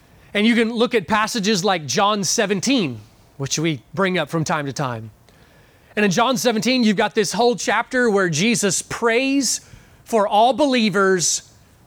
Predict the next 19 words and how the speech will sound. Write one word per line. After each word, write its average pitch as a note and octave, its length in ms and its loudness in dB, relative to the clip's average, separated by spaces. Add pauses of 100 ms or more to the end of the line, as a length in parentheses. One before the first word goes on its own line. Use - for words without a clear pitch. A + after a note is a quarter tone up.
down A3 340 0
through B3 440 2
the B3 180 0
ages, E3 760 0
and F#3 200 -2
you G3 100 2
get A#3 200 -2
to A3 80 -2
see G#3+ 260 0
what G3 200 2
your F#3 120 -2
Savior F#3 520 0
prayed F3+ 340 -4
for D3 120 -6
you. A#2 260 -8 (220)
It's - 120 -6
a D#3 40 -6
phenomenal G3+ 800 0
passage. E3 680 -10